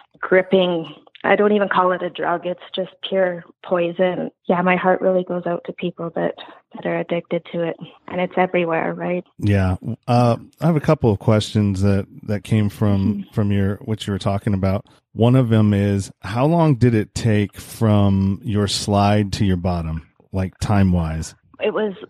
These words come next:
Speaker 1: it was literally months. From the first time I tried, I knew the very first time I smoked crystal meth, I was fucked. <laughs> Fucked for my language. But I knew that very first time I was addicted. I, I knew that was it.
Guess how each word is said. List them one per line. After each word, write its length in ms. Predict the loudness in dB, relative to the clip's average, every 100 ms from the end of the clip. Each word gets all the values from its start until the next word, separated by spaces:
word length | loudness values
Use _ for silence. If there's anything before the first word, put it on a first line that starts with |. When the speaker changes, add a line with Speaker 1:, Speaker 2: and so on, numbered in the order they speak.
| _ -6
Speaker 1:
it 80 | 0
was 160 | 0 0
literally 880 | 0 0 2 2 2 0 -2 -4 -8
months. 540 | -12 -4 -2 -2 -6 -12 -20 _ -20 _ -2
From 200 | 0 0
the 100 | -4
first 200 | -2 -2 0
time 180 | 0 2
I 100 | 0 0
tried, 220 | -2 -2 -4 -2
I 100 | 2
knew 380 | 2 2 2 0
the 100 | 0 0
very 340 | 0 2 0 -2
first 240 | -2 -2 -6 -6
time 500 | -2 0 0 -2 -4 -2
I 280 | 0 2 -2 -6
smoked 300 | -4 -4 -6
crystal 340 | -8 -6 -4 -4
meth, 300 | -2 -2 -4 _
I 80 | 0
was 120 | 0 -6 -18 _
fucked. 320 | -6 -6 -8 -14
<laughs> 80 | -4 -4 -2 -4 -4 -4
Fucked 260 | -4 -4 -4
for 100 | -2 2
my 100 | 2 2
language. 440 | 2 0 2 2 0 -10 -10 -10 -14 -20 _ _
But 100 | 0
I 100 | 0
knew 340 | 0 2 4 4
that 240 | 0 -2
very 240 | -2 -2 -4
first 140 | -16 -4
time 260 | -2 -2 -4
I 100 | -4
was 120 | -6
addicted. 520 | -6 -6 -6 -6 -6 -6 -14 _ -6
I, 140 | -4 -2
I 100 | -4
knew 160 | -4 -2
that 160 | -2
was 120 | -4 -8
it. 200 | -8